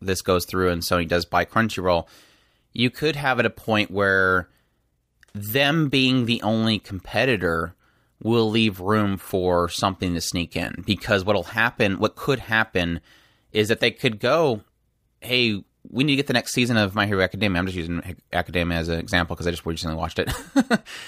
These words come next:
And, uh, the studio's like, "Okay, cool. So the same cost, so we can, we can expect this much?" And they're like, "Nah, we're only gonna give you a hundred thousand this time for episode. But you gave us two hundred fifty thousand last time."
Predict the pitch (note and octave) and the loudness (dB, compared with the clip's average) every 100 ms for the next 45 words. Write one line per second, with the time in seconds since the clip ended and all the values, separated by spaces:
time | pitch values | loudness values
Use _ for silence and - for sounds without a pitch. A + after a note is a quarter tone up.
0 | - - - _ C3+ C3 B2 B2 A#2 G#2+ | -18 -20 -20 _ -4 0 0 2 2 2
1 | G2+ - G#2+ A2+ G#2+ C#3 B2+ A#2 G#2+ - | 2 0 0 0 2 2 2 4 0 2
2 | A#3 G#3 - F#3+ - D3 A#2+ - D3 C#3 | 2 2 2 0 2 0 2 2 2 0
3 | C3+ D3 G#3+ - - - C3+ B2+ B2 A#2 | 0 0 0 -2 -8 0 2 4 2 0
4 | A#2 A#2+ A#2+ A#2 - C3+ C3 - D3+ - | 0 2 2 2 2 0 0 0 -2 -2
5 | G#2+ A2+ G#2 G2 - _ _ _ _ - | 0 2 4 2 -2 _ _ _ _ -10
6 | F#3 F#3 C3+ - _ _ _ _ - D#3 | -8 -4 -4 -4 _ _ _ _ -4 0
7 | E3 C#3+ B2+ A#2 A2 A#2+ G#2 F2+ F2+ F2+ | 2 2 2 2 2 2 0 -2 -4 -6
8 | - - C2 - - F#2 F2 F2 - - | -10 -8 -8 -8 0 2 4 0 -2 -4
9 | A1+ - _ _ _ _ _ _ _ - | -4 -6 _ _ _ _ _ _ _ -2
10 | C#3+ D#3 E3+ E3 - - E3+ E3+ C#3+ - | 0 2 2 2 -2 -4 0 2 0 -2
11 | E3+ E3+ A2+ A#2 A2 D#3+ - - F2 | -6 0 0 2 0 -2 -2 -4 -4